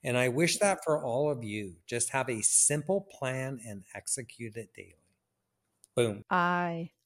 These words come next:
Speaker 2: love it. I remember when you told me that the first time, to let the game come to me, because I, uh,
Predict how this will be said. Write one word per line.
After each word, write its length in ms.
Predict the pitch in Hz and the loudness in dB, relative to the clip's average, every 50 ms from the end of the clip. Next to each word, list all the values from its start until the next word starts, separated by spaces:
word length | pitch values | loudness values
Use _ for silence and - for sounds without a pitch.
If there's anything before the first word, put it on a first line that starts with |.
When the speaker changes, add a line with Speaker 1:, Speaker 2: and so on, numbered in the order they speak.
| _ _ 185 | _ _ -6
Speaker 2:
love 440 | 175 165 170 170 175 180 175 165 160 | -2 -2 0 2 2 2 2 2 2
it. 220 | 156 139 135 - _ _ _ _ _ _ _ _ _ _ _ _ _ - | 0 -2 -4 -6 _ _ _ _ _ _ _ _ _ _ _ _ _ 2
I 100 | 180 196 | 4 6
remember 640 | 190 190 196 185 165 165 175 180 196 196 190 180 | 6 6 4 4 4 2 2 2 2 4 4 4
when 200 | 160 170 175 170 | 4 2 2 0
you 80 | 160 165 | 0 0
told 280 | - - 175 170 165 180 | 2 4 6 6 8 8
me 160 | 185 170 160 | 8 8 8
that 240 | 165 160 156 - - | 8 8 8 6 6
the 100 | 165 151 | 2 4
first 340 | - 170 165 160 - - | 6 8 8 8 6 4
time, 300 | - 180 170 170 160 160 160 | 2 2 4 4 4 2 0
to 120 | - 175 160 | 0 0 0
let 240 | 165 165 160 - | 2 2 0 2
the 80 | - 170 | 0 0
game 320 | - 170 160 160 170 180 | 2 2 2 2 2 0
come 260 | - - - 170 170 156 | 0 -2 -2 -2 -2 -2
to 120 | - - | -4 -2
me, 380 | 170 156 151 156 160 170 202 - - - - - - - _ _ | -2 0 0 2 0 0 0 -2 -8 -16 -20 -20 -20 -20 _ _
because 800 | - 190 190 - - - 175 175 175 175 175 175 165 147 - - - _ - | 4 4 4 4 6 6 8 10 10 10 10 8 6 4 0 -2 -6 _ 2
I, 440 | - 156 165 175 180 180 190 185 - - | 6 8 10 10 10 10 8 6 6 4
uh, 100 | 180 | 4